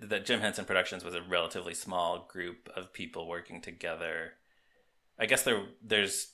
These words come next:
probably no reality in which they don't also memorialize Richard at the beginning, but it is nice that it's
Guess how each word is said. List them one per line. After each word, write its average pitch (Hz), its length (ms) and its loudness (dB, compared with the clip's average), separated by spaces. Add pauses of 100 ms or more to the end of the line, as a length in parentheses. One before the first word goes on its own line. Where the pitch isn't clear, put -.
(120)
probably 117 460 8
no 90 960 4 (680)
reality 98 500 6
in 92 100 0
which 90 220 -2
they 90 140 0
don't 92 500 -2
also 110 320 4
memorialize 117 1120 4
Richard 113 340 2
at 117 140 2
the 117 80 -8
beginning, 117 500 4
but 95 140 4
it 117 120 6
is 110 180 2
nice 95 240 4
that 87 140 0
it's - 260 -4